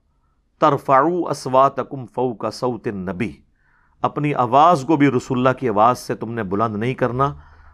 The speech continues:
ورنہ تمہارے اعمال برباد کر دیے جائیں گے اور تمہیں خبر بھی نہیں ہوگی، یعنی توبہ کی توفیق بھی نہیں ملے گی۔ خبر ہو جائے تو بندہ توبہ کر لیتا ہے۔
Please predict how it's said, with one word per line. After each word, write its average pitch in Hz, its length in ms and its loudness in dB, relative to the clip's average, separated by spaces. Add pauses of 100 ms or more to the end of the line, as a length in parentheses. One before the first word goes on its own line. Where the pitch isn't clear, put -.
ورنہ 117 280 0
تمہارے 117 340 0
اعمال 110 440 0
برباد 101 400 0
کر 131 220 -6
دیے 123 180 -6
جائیں 123 240 -6
گے 131 60 -2
اور 117 100 -2
تمہیں 117 240 -6
خبر 254 320 4
بھی 160 160 4
نہیں 123 140 -6
ہوگی، 71 260 -14 (320)
یعنی 165 180 2
توبہ 220 380 4
کی 233 100 2
توفیق 240 500 4
بھی 226 120 2
نہیں 196 100 2
ملے 107 260 -4
گی۔ 73 120 -14 (1200)
خبر 147 240 4
ہو 185 100 8
جائے 190 140 4
تو 214 60 6
بندہ 180 220 2
توبہ 175 200 4
کر 151 140 0
لیتا 92 220 -8
ہے۔ - 200 -20